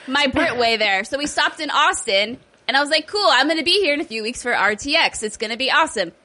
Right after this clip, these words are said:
We have a meetup on Friday, August third. We are still ironing out those details, but it will be a thing that happens, and it will be a good time.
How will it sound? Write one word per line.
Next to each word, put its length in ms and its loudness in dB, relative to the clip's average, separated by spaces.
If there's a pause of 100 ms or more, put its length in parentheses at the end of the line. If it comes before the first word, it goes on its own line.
(120)
We 140 -6
have 380 0
a 180 4
meetup 500 0
on 220 2
Friday, 560 2
August 440 0
third. 300 2
We 100 -2
are 60 -2
still 340 -4
ironing 400 0
out 220 0
those 260 2
details, 600 -2
but 160 -2
it 120 -2
will 160 2
be 140 2
a 80 0
thing 200 -4
that 80 -4
happens, 500 -6
and 120 -8
it 120 -6
will 100 -4
be 140 -4
a 40 -2
good 140 -4
time. 300 2